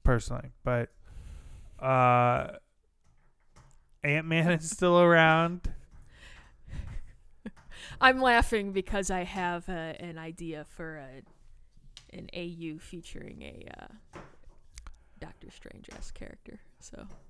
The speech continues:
Speaker 1: Um,
Speaker 2: Yeah, yeah, that's right.
Speaker 1: Oh, wait, we are gonna get Black Captain America.
Speaker 2: Well, I think they're doing a show on the Disney network,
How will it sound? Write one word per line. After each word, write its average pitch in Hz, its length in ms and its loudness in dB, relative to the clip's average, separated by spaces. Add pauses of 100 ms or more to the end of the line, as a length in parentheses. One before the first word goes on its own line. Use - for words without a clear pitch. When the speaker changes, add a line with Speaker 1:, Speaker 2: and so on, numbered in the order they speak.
(160)
Speaker 1:
Um, 123 960 2 (420)
Speaker 2:
Yeah, - 180 -16 (220)
yeah, 196 120 -14
that's - 200 -14
right. 185 160 -12 (800)
Speaker 1:
Oh, 208 180 12
wait, 226 320 10
we 170 240 8
are 190 160 12
gonna 190 220 2
get 180 280 0
Black 156 300 6
Captain 156 360 4
America. 165 600 2 (1000)
Speaker 2:
Well, 247 100 4
I 277 80 4
think 370 200 2
they're 440 100 4
doing 381 260 2
a 294 40 -4
show - 520 -4 (320)
on 202 220 -6
the 196 100 -2
Disney 185 380 -4
network, - 440 -14